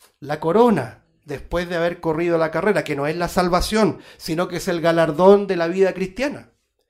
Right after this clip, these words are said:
Y el mismo apóstol dice, "Correr la carrera de manera que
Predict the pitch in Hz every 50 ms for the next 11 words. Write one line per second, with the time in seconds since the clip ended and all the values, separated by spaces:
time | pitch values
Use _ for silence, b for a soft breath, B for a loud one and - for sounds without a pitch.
0 | _ _ _ _ _ _ _ _ _ _ _ _ - 156 160 160 196 202 196 190
1 | 190 208 208 208 - 190 180 208 202 202 214 196 - - 165 160 180 202 208 202
2 | 196 190 180 170 175 190 208 214 202 196 175 170 170 190 196 196 190 190 208 247
3 | 262 247 - b